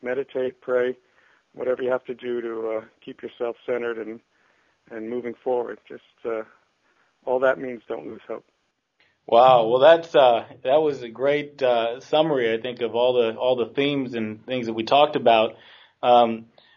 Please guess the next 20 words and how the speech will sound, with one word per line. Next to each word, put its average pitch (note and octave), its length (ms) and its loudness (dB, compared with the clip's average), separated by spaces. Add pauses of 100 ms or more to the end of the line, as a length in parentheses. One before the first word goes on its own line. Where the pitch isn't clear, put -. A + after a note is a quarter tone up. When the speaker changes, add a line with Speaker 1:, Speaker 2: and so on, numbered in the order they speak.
(140)
Speaker 2:
well, C#3+ 120 4
there F#3+ 140 8
you G3 100 6
have F#3 200 6
it, E3 160 -4
folks. C3 320 2
This E3 260 -8
is, D3 180 -6
uh, C3+ 300 6
an C#3 100 0
exclusive, E3 920 0
uh, B2+ 460 0
with B2+ 240 -4
Joshua D#3 440 2
Persky, D3+ 460 -2
the C3 120 -4
Oracle F#3 540 4
of D#3 260 4
New D#3 160 -2
York, C#3+ 400 2